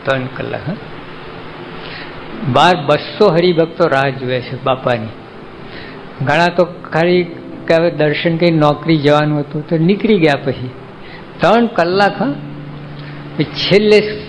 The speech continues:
સ્વામી યોગી બાપા બોલ્યા, "હવે સામ સામે દંડવત કરી લો તમે." શું બોલ્યા? "સામ સામે દંડવત કરી લો, એકબીજાને ભેટી લો." તો બે દંડવત કરતા કરતા શું, એક શું કે,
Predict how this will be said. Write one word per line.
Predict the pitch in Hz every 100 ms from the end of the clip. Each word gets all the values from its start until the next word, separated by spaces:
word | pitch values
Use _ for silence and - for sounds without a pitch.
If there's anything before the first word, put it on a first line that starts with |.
| -
સ્વામી | 156 160 165
યોગી | 160 165
બાપા | 165 156
બોલ્યા, | 175 156
"હવે | 147
સામ | 147 156 165
સામે | 156 165
દંડવત | 139 143 147 156 151 -
કરી | 139
લો | 127
તમે." | 123 117 110 107 - - - - - - - - - - - - - -
શું | 156
બોલ્યા? | 151 151 165 196 - - - - - - - - - -
"સામ | 151 147
સામે | 160
દંડવત | 143 151 151 160 -
કરી | 165 151
લો, |
એકબીજાને | 151 143 139 156 147
ભેટી | 127 143 139 131
લો." | 113 107 - - - - - - - - - -
તો |
બે | 135 175
દંડવત | 156 156 156 180 185
કરતા | 170 170 180
કરતા | 180 180 185 -
શું, | 202
એક | - 170 -
શું | -
કે, | 190